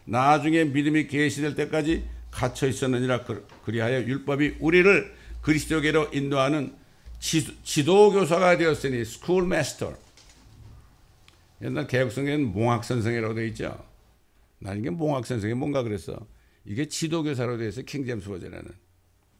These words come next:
"이는 우리를 믿음으로 의롭게 하는 함이라. 믿음이 온 후로는 우리는 더 이상 지도교사 아래 있지 아니하도다."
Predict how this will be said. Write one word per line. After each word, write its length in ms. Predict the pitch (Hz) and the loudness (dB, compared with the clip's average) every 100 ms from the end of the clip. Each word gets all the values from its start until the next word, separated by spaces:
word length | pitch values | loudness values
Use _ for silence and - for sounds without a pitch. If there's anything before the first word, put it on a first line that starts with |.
| _ _ _ _ _ _ _ - | _ _ _ _ _ _ _ -2
"이는 260 | 139 165 165 | 2 4 4
우리를 380 | 147 156 170 | 2 4 2
믿음으로 580 | 151 120 160 160 170 170 - | 2 0 0 2 2 2 4
의롭게 360 | 165 160 - | 2 2 2
하는 240 | 160 156 151 | 2 2 -2
함이라. 560 | - 151 151 139 - - - - - | -2 0 2 0 -4 -14 -20 -20 -10
믿음이 420 | 117 143 160 170 170 | 0 4 6 4 4
온 200 | 160 165 | 2 2
후로는 600 | 143 160 170 180 160 - - | 0 2 4 4 2 0 -4
우리는 340 | 143 160 165 | 0 2 2
더 140 | 156 | 2
이상 220 | 156 165 165 | 2 0 0
지도교사 540 | 156 151 156 147 147 | 0 0 0 0 0
아래 240 | - 151 156 | 2 2 2
있지 300 | 143 139 147 | 0 -2 -2
아니하도다." 840 | 135 135 120 - 76 - - - | -2 -4 -6 -4 -6 -6 -10 -16